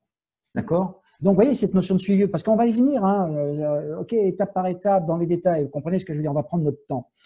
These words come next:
Et à ce moment-là, la personne, elle confirme. L'excuse, en fait, de faire un rendez-vous, c'est d'agender le prochain rendez-vous, toujours. Il faut qu'il y ait un lien, il faut qu'il y ait une continuité qui soit permanente,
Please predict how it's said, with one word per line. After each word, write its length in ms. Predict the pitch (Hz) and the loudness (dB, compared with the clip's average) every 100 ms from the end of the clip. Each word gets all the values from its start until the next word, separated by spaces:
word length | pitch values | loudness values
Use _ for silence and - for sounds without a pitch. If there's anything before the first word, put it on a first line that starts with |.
| - _ _ - | -20 _ _ 2
Et 100 | 185 | 2
à 60 | |
ce 100 | 185 185 | 4 2
moment-là, 460 | 170 175 226 - _ - | 4 6 4 0 _ -4
la 120 | 160 | -4
personne, 300 | - 160 208 | -2 0 2
elle 140 | 156 - | 0 0
confirme. 500 | 180 - 147 123 - _ _ _ _ - | -2 -2 -4 -6 -6 _ _ _ _ 0
L'excuse, 720 | 190 226 - - 277 277 175 | 4 4 0 -2 4 6 6
en 100 | 175 | 2
fait, 400 | - - 180 - | 2 2 2 0
de 100 | 139 | -4
faire 240 | 151 190 165 | 2 2 2
un 40 | |
rendez-vous, 640 | 156 160 156 143 185 233 - _ _ | 0 2 0 2 0 -2 -14 _ _
c'est 300 | 131 - 180 | -10 0 2
d'agender 500 | 139 196 175 185 175 | 6 4 4 2 4
le 80 | 190 | 2
prochain 280 | 190 156 165 | 0 -4 0
rendez-vous, 460 | 151 135 117 110 - _ - | 0 0 -2 -6 -14 _ -2
toujours. 540 | 214 139 123 90 - _ _ _ _ - | 0 2 -2 -8 -14 _ _ _ _ -4
Il 100 | 165 | -4
faut 140 | - 214 | 0 -2
qu'il 180 | 160 | 0
y 60 | 160 | 0
ait 60 | 160 | 0
un 120 | 123 | 0
lien, 340 | 127 143 127 - _ | 0 -2 -2 -6 _
il 100 | 160 | -6
faut 140 | - 202 | -2 -2
qu'il 160 | 196 | 0
y 40 | 170 | 0
ait 20 | |
une 80 | 156 | 0
continuité 680 | 202 190 180 170 160 175 175 | -2 0 0 0 0 0 0
qui 140 | 151 | -8
soit 480 | - 160 156 170 - _ _ _ _ _ - | -4 0 0 0 -14 _ _ _ _ _ 0
permanente, 680 | 170 135 131 113 110 - | 2 2 0 -2 -10 -18